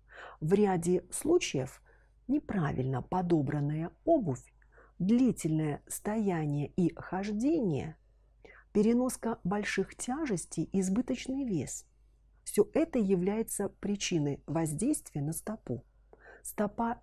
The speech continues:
теряет сводчатую форму, развивается плоскостопие. Для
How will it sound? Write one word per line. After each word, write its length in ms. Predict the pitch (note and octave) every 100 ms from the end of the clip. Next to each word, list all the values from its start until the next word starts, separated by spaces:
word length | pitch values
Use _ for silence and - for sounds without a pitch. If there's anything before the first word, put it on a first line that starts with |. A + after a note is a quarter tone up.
| _
теряет 680 | - B3+ A3+ D#3+ D3+ - -
сводчатую 720 | - E3+ E3+ D#3+ - - G#3
форму, 600 | A#3 - D3 B2+ D3+ C#4 _ - - -
развивается 1000 | F3+ E3+ E3 D#3+ A#3+ E4 G#3+ - C#3 C3 - _
плоскостопие. 920 | C4+ - - D3+ - A#2 - F3+ E3+ _ _ _ _ _ _ _ _ - -
Для 400 | D#3+ F3 E3